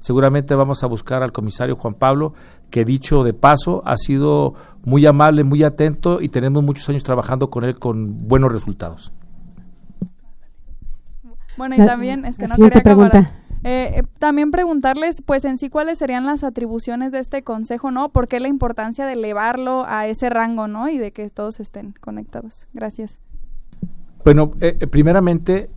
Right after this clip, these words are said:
Speaker 1: sería compartir experiencias. Hay una máxima que dice que la primer condición para cambiar la realidad es conocerla.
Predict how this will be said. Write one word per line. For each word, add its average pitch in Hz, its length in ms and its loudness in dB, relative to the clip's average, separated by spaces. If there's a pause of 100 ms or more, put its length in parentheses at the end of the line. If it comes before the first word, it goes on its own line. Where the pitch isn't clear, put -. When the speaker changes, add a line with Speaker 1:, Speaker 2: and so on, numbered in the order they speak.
(460)
Speaker 1:
sería 156 500 4 (600)
compartir 147 440 2
experiencias. 107 840 0
Hay 151 120 4
una 175 140 4
máxima 143 520 -2
que - 140 -6
dice 131 360 -2
que 101 320 -4 (680)
la 131 180 4
primer 139 260 4
condición 156 540 4
para 127 200 2
cambiar 123 300 2
la 143 140 4
realidad 123 420 0
es 123 100 -6
conocerla. 98 680 -6